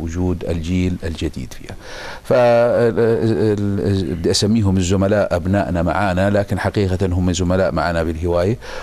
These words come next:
وبالتالي، آه، آه، وجودهم ووجود، آه، آه، يعني جيل جديد، آه، أو شباب وشابات، آه، أكثر هو حقيقة اللي بده يخلي الهواية تستمر. لكن ال-، ال-،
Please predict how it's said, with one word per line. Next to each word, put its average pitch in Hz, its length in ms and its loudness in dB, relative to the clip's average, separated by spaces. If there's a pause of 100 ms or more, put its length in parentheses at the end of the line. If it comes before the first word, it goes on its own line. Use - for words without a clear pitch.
(140)
وبالتالي، 131 640 2 (520)
آه، 101 500 4
آه، - 100 -2
وجودهم 98 680 0 (320)
ووجود، 98 760 0
آه، 90 540 2
آه، - 20 0
يعني 92 560 0 (240)
جيل 101 240 2
جديد، 98 400 2 (140)
آه، 90 520 2
أو 92 100 0
شباب 95 440 0
وشابات، 92 760 0 (460)
آه، 90 400 2
أكثر 95 460 -2
هو 101 200 0
حقيقة 92 680 -2 (200)
اللي 90 140 0
بده 80 140 -2
يخلي 90 300 -2
الهواية 85 540 -2 (920)
تستمر. 120 480 0
لكن 107 420 0 (600)
ال-، 98 300 2 (100)
ال-، 95 220 0